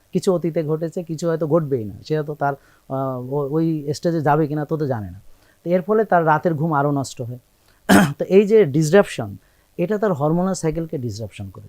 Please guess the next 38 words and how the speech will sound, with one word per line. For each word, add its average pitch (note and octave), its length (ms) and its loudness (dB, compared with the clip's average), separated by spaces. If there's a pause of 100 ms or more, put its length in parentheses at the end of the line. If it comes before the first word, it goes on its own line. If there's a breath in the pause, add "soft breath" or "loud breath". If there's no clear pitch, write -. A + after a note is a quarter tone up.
দেয়। - 100 -20 (420 soft breath)
তার D3+ 100 0
মানে G3 240 0
এই D#3 200 -2
জন্য F3+ 220 -2
ডিসিপ্লিন F#3 480 0
খুব D#3+ 140 -8
গুরুত্বপূর্ণ, A2+ 540 -6
যে B2+ 100 -2
আমি C3+ 200 -2
আর্লি B2+ 240 -2
ঘুমাতে B2 360 -6
যাব, A2+ 300 -6
আমি A2+ 220 -8
ঘরে, A2 260 -8
ভোরে A2+ 280 -8
ঘুম A#2 140 -6
থেকে A#2 180 -8
উঠবো, A#2 340 -8 (400 soft breath)
আমার C3+ 200 -2
হোম D3 220 -2
আয়ারকে D3 400 -2
নিয়ন্ত্রণ D3+ 420 -4
করবো, C3+ 180 -4
অর্থাৎ C#3 240 -6
কোষ E3+ 240 -2
খালি D3+ 220 -2
করবো। C#3 240 -4
তো C#3 120 -8
কোষ F#3 240 -6
খালি D#3 200 -4
করতে G3+ 300 -4
হলে G3 180 0
এখানে E3+ 200 -4
একটা F3+ 160 -10
গুরুত্বপূর্ণ D#3 480 -6
বিষয় C#3+ 260 -2
হচ্ছে D3+ 260 -6